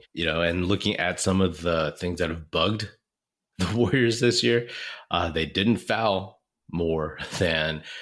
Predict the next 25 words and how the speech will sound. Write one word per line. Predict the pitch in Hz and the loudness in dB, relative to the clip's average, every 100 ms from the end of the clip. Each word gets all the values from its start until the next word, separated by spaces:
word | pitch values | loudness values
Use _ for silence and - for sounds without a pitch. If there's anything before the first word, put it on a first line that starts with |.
| - - - | -16 -18 -6
the | 87 | -2
Suns. | 90 85 76 82 104 - - - | 2 2 2 0 -2 -4 -14 -6
They | 78 76 | -4 -2
had | 85 78 | -2 -2
the | |
same | - 85 | -2 0
number | 87 92 110 | 0 2 0
of | 101 | 0
turnovers | 87 82 80 76 87 90 - - - _ _ | 0 0 -2 -2 -4 -4 -8 -20 -20 _ _
and | 87 87 85 82 80 78 78 _ - | -2 0 0 0 0 -2 -6 _ -8
they | |
got | 85 85 | -2 0
out | 85 90 | 0 0
rebounded, | 82 107 95 85 82 85 76 | 2 2 4 0 0 -2 -2
but | 80 76 | -4 -2
they | 80 | 0
also | 85 85 82 - | 0 0 -4 -2
chucked | - 104 92 - | 0 0 -2 0
up | 101 101 | -2 -2
and | - - | -8 -8
hit | - 101 - _ _ | 0 0 0 _ _
a | 78 | -8
bunch | 78 78 73 | -4 -2 -4
of | 71 | -8
threes. | 78 85 64 - | -4 -4 -4 -10